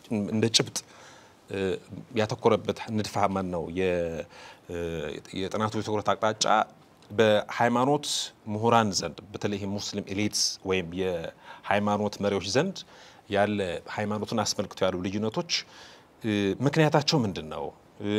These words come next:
ምን ውጤት አምጥተዋል? በምን መልክስ መስመር ሊይዙ ይችል ይሆናል የሚለው ላይ የዳሰሳ አይነት ጥናት ነው የሚያደርገው። ስለዚህ የእምነትና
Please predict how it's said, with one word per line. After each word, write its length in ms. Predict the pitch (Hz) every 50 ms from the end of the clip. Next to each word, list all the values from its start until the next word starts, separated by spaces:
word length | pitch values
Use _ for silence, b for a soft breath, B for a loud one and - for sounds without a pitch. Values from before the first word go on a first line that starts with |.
| 110 110
ምን 160 | 110 113 135 143
ውጤት 240 | 143 143 - 143 -
አምጥተዋል? 500 | 104 104 104 95 - 92 85 76 73 73 - - - - - -
በምን 280 | 95 110 117 120 120 117
መልክስ 380 | 117 113 104 - - 160 - - - - - - - B B B B B B B B B - - 87
መስመር 380 | 98 113 117 - - 123 127 110
ሊይዙ 260 | 104 107 110 113 104
ይችል 240 | 104 101 - - 104
ይሆናል 320 | 101 87 98 92 82 82 85
የሚለው 300 | 90 95 101 98 104 113
ላይ 140 | 156 190 104
የዳሰሳ 420 | 113 110 - 101 101 117 110 107 107
አይነት 260 | 87 90 92 95 - -
ጥናት 280 | - 113 107 101 101 -
ነው 120 | 85 76
የሚያደርገው። 480 | 76 80 87 90 95 104 117 160 214 254 262 B B B B B B B B B B B
ስለዚህ 400 | - 110 113 117 113 117 131 - - B B B B B B B B B -
የእምነትና 760 | 107 110 110 110 107 - 127 120 123 131 127 - 139 143 151